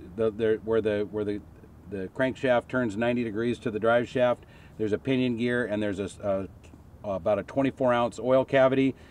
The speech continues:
Very simple. You get under the boat, you chase oil in one side till it runs out the other, and you do that once a year, and that's all there is to it. Very, very, very simple, low maintenance jet unit.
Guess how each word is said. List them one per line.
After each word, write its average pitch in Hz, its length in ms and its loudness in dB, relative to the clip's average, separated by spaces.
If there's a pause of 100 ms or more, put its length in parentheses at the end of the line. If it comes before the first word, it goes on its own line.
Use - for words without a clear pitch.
(140)
Very 120 180 0
simple. 131 300 2
You 113 80 0
get 120 160 0
under 127 220 2
the 117 80 -4
boat, 127 320 2 (300)
you 107 100 -4
chase 127 420 0
oil 120 320 2
in 113 120 0
one 120 260 2
side 120 360 4
till 113 160 2
it 101 80 0
runs 113 280 0
out 113 180 4
the 113 160 0
other, 117 320 2 (380)
and 107 160 0
you 104 80 -2
do 107 160 0
that 107 320 6
once 101 320 -4
a 104 80 -2
year, 101 320 -2 (260)
and 95 380 -2
that's 95 240 -2
all 98 160 4
there 95 160 -4
is 90 160 -8
to 95 160 -4
it. 80 80 -14
Very, 101 260 -4
very, 101 240 -2 (100)
very 147 240 6
simple, 135 400 2
low 131 160 8
maintenance 131 440 2
jet 107 240 -2
unit. 73 240 -12